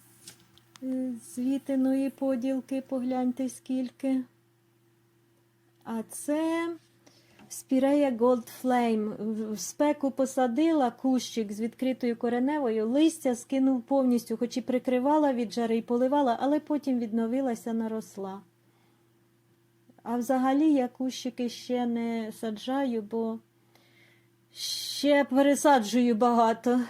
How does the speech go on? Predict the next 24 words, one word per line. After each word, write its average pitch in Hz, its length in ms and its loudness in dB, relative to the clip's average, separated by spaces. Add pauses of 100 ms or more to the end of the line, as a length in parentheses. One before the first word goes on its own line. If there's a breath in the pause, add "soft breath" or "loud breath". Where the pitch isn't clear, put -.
ще 277 380 0
не 269 160 4
визначилася, 247 1120 2
де 240 280 0
що 233 800 -4
має 226 340 -2
бути, 208 380 -4
ще 190 220 -8
каша 220 360 -4
в 196 80 -8
голові. 196 400 -6 (880 soft breath)
Але 254 240 4
я 277 100 4
над 277 220 4
цим 262 200 2
працюю. 214 760 0 (880 soft breath)
Хризантемка 226 800 0
знову, 277 380 2
я 240 140 0
говорила, 233 540 0
що 262 220 -6
вона 247 240 0
по 247 180 -2
всьому 240 480 -4